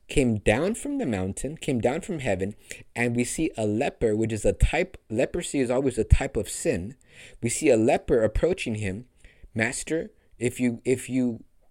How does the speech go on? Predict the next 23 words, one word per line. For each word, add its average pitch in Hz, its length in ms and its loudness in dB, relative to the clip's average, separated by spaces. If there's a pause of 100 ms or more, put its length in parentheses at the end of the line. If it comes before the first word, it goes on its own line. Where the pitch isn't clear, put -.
can, 147 420 2
if 113 240 -8
you 127 100 -2
will, 117 480 0 (200)
can 117 160 -4
you 117 100 0
please 127 420 -2
heal - 240 -6
me?" 90 220 -8 (340)
And 113 240 0
Jesus 147 380 0
embraced 123 800 0
him, 95 280 0 (500)
and 120 120 0
he 127 80 0
said, 110 400 0 (220)
"I 107 160 0
will, 113 460 0 (180)
be 127 180 4
thou 107 240 0
clean." 120 480 -4 (1700)
So 143 520 4 (460)
Jesus 120 1000 2